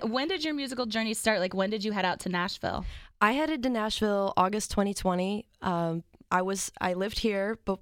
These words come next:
Speaker 2: prior to that in the city, and, uh, it was kind of a, a perfect moment of alignment in my life where, you know, everything kind of fell apart, and I was like, "It's time to go." And I just,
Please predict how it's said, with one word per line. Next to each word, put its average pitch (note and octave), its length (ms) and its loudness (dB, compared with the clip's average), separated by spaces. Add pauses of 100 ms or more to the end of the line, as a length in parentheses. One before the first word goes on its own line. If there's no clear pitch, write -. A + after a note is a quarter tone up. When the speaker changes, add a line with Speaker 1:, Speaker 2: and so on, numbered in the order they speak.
(120)
Speaker 2:
prior F#3 260 2
to F#3 120 -2
that F#3+ 400 0
in F#3 100 0
the F3+ 60 0
city, G3 420 -2 (480)
and, F#3+ 480 0
uh, F3 360 0 (440)
it G3 160 2
was G#3 160 0
kind G3+ 240 0
of G#3 100 -2
a, F#3+ 380 0 (180)
a F#3 120 0 (100)
perfect - 460 2 (160)
moment F3+ 540 0
of F3+ 300 0
alignment F3+ 600 0
in F3+ 140 0
my E3+ 120 -2
life E3+ 380 -2
where, E3+ 260 -2 (360)
you F#3+ 100 0
know, F3 160 0
everything F3+ 320 0
kind F3+ 160 -2
of F3+ 60 -4
fell F3 220 0
apart, F#3 420 0
and F#3+ 120 -2
I E3+ 100 0
was E3+ 140 -2
like, E3+ 300 -6 (480)
"It's - 220 0
time F#3 280 0
to F3+ 60 -2
go." F#3 480 -2
And F#3 380 -2
I F3+ 200 0
just, F3+ 280 -4